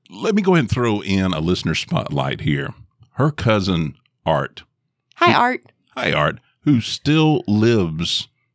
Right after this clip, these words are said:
Speaker 1: I think, near Pine Bush, New
Speaker 2: He's in
Speaker 1: York.
Speaker 2: Pennsylvania.
Speaker 1: He's in Pennsylvania?
Speaker 2: Uh-huh.
Speaker 1: I think it's still near that area, same general location. Art, I need you to give us a text, jump on social media, respond to this episode, please,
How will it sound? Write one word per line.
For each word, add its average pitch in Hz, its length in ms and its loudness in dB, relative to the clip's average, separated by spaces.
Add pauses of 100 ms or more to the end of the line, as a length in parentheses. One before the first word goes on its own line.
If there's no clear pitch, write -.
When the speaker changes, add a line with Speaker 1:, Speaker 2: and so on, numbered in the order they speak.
(140)
Speaker 1:
I - 80 -8
think, - 200 -4
near 107 340 2
Pine 73 400 -4
Bush, 71 480 -4 (380)
New 82 160 0
Speaker 2:
He's 143 80 4
in 349 60 6
Speaker 1:
York. 147 160 2
Speaker 2:
Pennsylvania. 196 680 -4 (120)
Speaker 1:
He's 87 160 -2
in 90 60 -2
Pennsylvania? 117 560 0
Speaker 2:
Uh-huh. 226 220 0 (260)
Speaker 1:
I - 80 -4
think - 180 -2
it's - 100 -8
still 104 200 0
near 85 340 0
that 78 240 -2
area, 71 380 -2
same 85 440 0
general 78 680 -2
location. 69 800 -4 (540)
Art, 131 280 0
I 95 60 2
need 107 340 2
you 87 180 2
to 73 320 -4 (120)
give 82 160 0
us - 100 -4
a - 60 -6
text, - 600 -4 (320)
jump 95 280 -2
on 98 120 0
social 85 380 -2
media, 71 640 -2
respond 120 580 -2
to 131 80 0
this 98 260 -2
episode, 78 600 -2
please, 64 480 -4